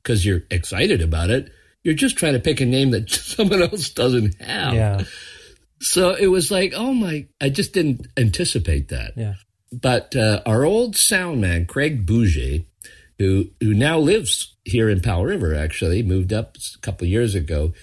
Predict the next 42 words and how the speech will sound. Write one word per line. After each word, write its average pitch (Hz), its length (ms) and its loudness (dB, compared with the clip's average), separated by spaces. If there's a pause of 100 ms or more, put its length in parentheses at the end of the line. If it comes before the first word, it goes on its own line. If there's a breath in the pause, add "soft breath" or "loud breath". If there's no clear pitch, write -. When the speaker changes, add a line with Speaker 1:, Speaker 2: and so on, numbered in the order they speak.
(320 loud breath)
Speaker 1:
he 208 100 0
had 240 160 2
suggested 156 560 0
early 120 300 2
on 139 280 0
that 95 120 0
I 92 120 -2
call 110 200 -4
myself 95 540 -2
Dead 90 280 2
Bob. 78 360 0 (480 soft breath)
And 107 180 2
then, 113 200 4
so 147 140 2
I 131 60 4
revisited 127 800 2
it, 78 160 -2
and 82 100 -4
I, 78 200 -4
well, 139 180 0
I 143 160 0
came 180 280 0
up 160 180 -4
with 117 180 -2
the 101 280 0 (140)
three 131 260 2
minus 110 400 2
two 107 200 2
equals 85 380 0
one, 92 360 2 (340 soft breath)
which 120 160 -2
I, 120 200 2 (120)
which 175 240 -2
was 233 120 0
very 220 260 0
clever, 98 480 0
also 208 380 0
suggested 85 600 -2
by 78 200 -2
Craig 85 380 0
and 73 120 0
his 73 220 -4